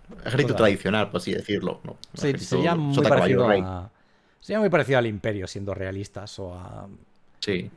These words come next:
Speaker 2: lo que podía verse un poquito también con, con Tilea y con lo que habían perros de guerra sobre Tilea, que en Tilea, pues, había también, entre un poco las, las tropas que había y tal, incluso, joder, la, la Legión Perdida de Pirazo.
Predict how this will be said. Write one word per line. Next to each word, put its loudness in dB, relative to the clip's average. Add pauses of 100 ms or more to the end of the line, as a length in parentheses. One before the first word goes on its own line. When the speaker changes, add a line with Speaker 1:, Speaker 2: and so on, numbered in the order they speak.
Speaker 2:
lo 0
que 0
podía 4
verse 2
un 0
poquito -2
también 0 (680)
con, 0
con -2
Tilea 0
y 0
con -6
lo -4
que -4
habían -2
perros -2
de -2
guerra -2
sobre -4
Tilea, 0
que -10
en -8
Tilea, -2
pues, -6
había -2
también, -6 (540)
entre 2
un 4
poco 6
las, 4
las 0
tropas -2
que 0
había 2
y 0
tal, 0
incluso, 0
joder, 0
la, 0
la -2
Legión 0
Perdida 0
de 2
Pirazo. -4